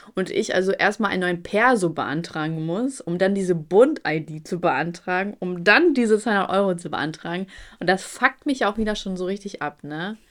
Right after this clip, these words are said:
Also ich selbst fuck mich so ein bisschen ab, weil ich dachte mir, „Okay, es ist schon unnötig, <laughs> so lange zu brauchen mit meinem Perso.“ Aber,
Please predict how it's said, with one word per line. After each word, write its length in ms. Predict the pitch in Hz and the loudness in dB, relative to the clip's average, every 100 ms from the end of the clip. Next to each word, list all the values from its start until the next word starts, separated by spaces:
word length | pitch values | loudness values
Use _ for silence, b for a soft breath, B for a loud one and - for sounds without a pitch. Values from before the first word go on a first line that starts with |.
| B | B
Also 160 | 190 185 | -2 0
ich 180 | 240 277 | 0 0
selbst 340 | - 233 233 - | 4 2 2 -6
fuck 280 | - 175 - | -4 -4 -2
mich 140 | 185 | -6
so 60 | 175 | -4
ein 60 | |
bisschen 220 | 170 170 | -4 -4
ab, 180 | 147 151 | -2 0
weil 80 | 175 | -2
ich 60 | 175 | -2
dachte 260 | 208 - | -4 -2
mir, 200 | 190 190 B B B B B | -2 -2 B B B B B
„Okay, 640 | 160 151 - 190 208 262 262 | -6 -6 -6 2 6 6 4
es 160 | 170 - | -2 -2
ist 260 | 180 180 - | -4 -2 -4
schon 360 | - 214 220 - | 0 0 0 4
unnötig, 960 | - 285 254 208 202 208 - 302 302 - | 6 8 8 8 10 8 4 2 2 -2
<laughs> 60 | - | 8
so 80 | 233 | 10
lange 420 | 190 233 190 156 | 12 10 8 2
zu 200 | - 170 | 0 0
brauchen 480 | - 170 180 - 180 | 2 6 6 6 2
mit 180 | - - | 0 0
meinem 220 | 196 180 | 0 2
Perso.“ 540 | 175 156 165 175 262 B B B B - | 4 4 4 2 0 B B B B 6
Aber, 440 | 226 220 220 277 | 6 8 6 4